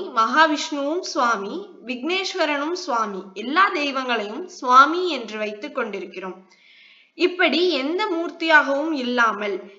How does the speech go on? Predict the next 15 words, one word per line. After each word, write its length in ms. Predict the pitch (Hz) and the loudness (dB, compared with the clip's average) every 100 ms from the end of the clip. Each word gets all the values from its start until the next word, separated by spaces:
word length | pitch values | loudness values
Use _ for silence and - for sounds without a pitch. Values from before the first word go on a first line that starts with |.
| _ _ - | _ _ -6
இந்த 280 | 294 311 330 403 262 | 0 4 4 4 2
எல்லாமாகவும் 920 | 262 320 349 359 330 302 294 277 359 - 247 | 2 4 6 6 4 4 -2 -4 -4 0 2
ஆகிற 380 | 262 254 247 214 233 - | 2 0 -4 -2 -2 -2
பரமாத்மாவை, 840 | 247 247 285 311 302 247 220 214 214 - | 0 2 4 4 2 -2 -2 -2 -6 -4
பராசக்தியை 760 | 233 254 311 - 302 - 226 226 208 | 6 8 8 6 -6 -8 -4 -4 -2
கடவுள் 480 | 240 233 262 302 370 311 240 | -2 0 0 0 0 -2 -4
என்று 320 | 202 196 220 - 208 | -8 -6 -6 -6 -8
அந்த 240 | 233 226 220 220 | -8 -4 -4 -2
மதஸ்தாராலும் 880 | 214 220 277 - 302 277 208 185 220 - - _ _ _ _ _ _ _ _ _ _ _ _ _ _ - | -4 -4 -6 2 4 4 2 -2 -6 -12 -20 _ _ _ _ _ _ _ _ _ _ _ _ _ _ -4
சொல்லப்படுகிறவரையும் 1200 | 285 277 330 370 311 269 269 254 240 214 220 233 - - | 2 2 2 2 2 0 -2 -2 -2 -2 -4 -8 -12 -4
சுவாமி 420 | 254 254 277 320 311 | 2 4 4 0 -4
என்றே 300 | 220 196 240 330 | -6 -6 -4 -4
சொல்கிறோம். 480 | 262 196 180 180 - _ _ _ _ 214 | -4 -6 -6 -8 -12 _ _ _ _ 4
ஆனால் 380 | 254 285 381 370 | 4 4 2 0
இந்த 160 | 285 | -6